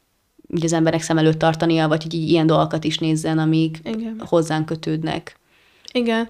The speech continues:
Speaker 2: Én, nekem kicsit más volt a megélésem amiatt, hogy én elhatároztam, hogy megnézem az összes Yorgos Lanthimos filmet ezelőtt, és a The Favourite-et azt még mindig nem néztem meg,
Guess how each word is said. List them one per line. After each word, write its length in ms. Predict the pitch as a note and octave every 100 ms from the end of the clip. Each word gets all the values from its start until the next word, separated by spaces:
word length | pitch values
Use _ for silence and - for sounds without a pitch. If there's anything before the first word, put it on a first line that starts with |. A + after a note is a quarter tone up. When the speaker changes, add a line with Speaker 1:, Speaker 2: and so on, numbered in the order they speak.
| -
Speaker 2:
Én, 340 | C4+ C4+ D4+ D4
nekem 280 | C#4 C4+ C#4
kicsit 260 | D4 D#4+ F4+
más 280 | C#4+ D4 -
volt 180 | D4+
a 40 | B3+
megélésem 600 | A#3 A#3 A#3 G#3 - A3+
amiatt, 380 | A3+ A3+ G#3+ -
hogy 200 | A#3 A3
én 160 | G#3+ A3
elhatároztam, 600 | B3 A#3+ A3+ G#3+ - G#3+
hogy 80 |
megnézem 360 | G#3+ A3 G#3+ G#3+
az 120 | G3
összes 320 | G#3 - G3+
Yorgos 280 | G#3 G3 F#3+
Lanthimos 440 | G3 G#3 G#3 G#3 -
filmet 300 | A3+ G3+ G3+
ezelőtt, 560 | G#3+ F3+ F#3 B3+ - - - - - -
és 300 | A#3 A3 -
a 140 | A#3+ A#3
The 120 | B3
Favourite-et 540 | - C4 B3 A#3 G3+
azt 140 | G#3 G#3
még 80 | G#3
mindig 180 | A3
nem 140 | G#3 G3
néztem 420 | F#3+ G3 - G#3
meg, 280 | G#3 G3+